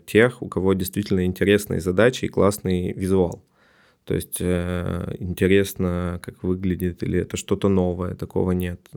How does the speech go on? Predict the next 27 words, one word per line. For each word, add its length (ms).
Это 260
нам 180
интересно. 600
Ну, 120
типа, 220
это 300
вот 240
в 160
копилочку, 560
в 40
портфолио. 520
У 40
нас 260
есть, 220
да, 320
то, 160
что 200
не 120
выложено. 480
Ну, 160
там 200
очень 240
много 220
проектов, 460
которые 360
не 100
выложены. 500